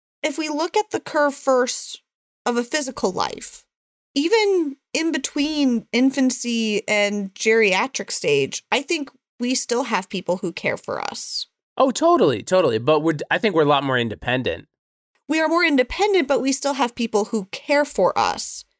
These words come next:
Speaker 1: because
Speaker 2: Mm.
Speaker 1: there are things that we may not entirely are capable of providing for ourselves.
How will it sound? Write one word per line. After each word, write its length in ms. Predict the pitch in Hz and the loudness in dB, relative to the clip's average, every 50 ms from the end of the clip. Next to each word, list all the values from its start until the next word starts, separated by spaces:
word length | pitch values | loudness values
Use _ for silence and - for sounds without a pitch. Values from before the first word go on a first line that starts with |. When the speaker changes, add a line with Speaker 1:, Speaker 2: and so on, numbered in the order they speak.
| _ _ - | _ _ -2
Speaker 1:
because 320 | 247 233 233 254 262 220 | -2 0 2 2 2 2
Speaker 2:
Mm. 20 | 233 | 2
Speaker 1:
there 160 | 240 240 - | 0 2 2
are 240 | - 240 254 254 262 | 4 4 4 4 4
things 440 | 247 - - 247 247 233 240 240 226 | 2 0 -4 -2 0 0 0 0 2
that 180 | 226 208 - | 2 0 0
we 500 | 214 214 226 226 233 226 226 226 226 226 _ _ _ _ _ _ _ _ _ _ - | 0 0 0 0 0 -2 -2 -4 -4 -6 _ _ _ _ _ _ _ _ _ _ 0
may 140 | 226 226 226 | 2 2 4
not 280 | 226 220 220 233 - | 4 4 4 2 2
entirely 1120 | - 240 220 202 - - 233 220 226 233 240 240 226 220 220 214 208 208 202 208 202 202 - _ _ _ _ _ _ _ _ _ _ _ _ _ - | 0 -2 -2 -2 -2 -2 0 2 2 4 4 4 4 2 0 -2 -4 -4 -6 -8 -8 -10 -12 _ _ _ _ _ _ _ _ _ _ _ _ _ 0
are 200 | 220 226 226 220 | 2 2 2 2
capable 380 | - 254 254 226 226 226 226 | 2 0 0 0 2 4 4
of 100 | 214 208 | 2 2
providing 480 | - - 214 202 196 196 214 254 269 285 | 0 -2 0 2 2 2 2 2 0 0
for 280 | - - 214 190 - - | 0 2 2 2 2 2
ourselves. 840 | 180 180 196 - - 160 104 104 107 170 220 233 233 - - - | 0 0 0 -2 -2 -4 -2 -2 -2 -4 -4 -6 -6 -8 -10 -12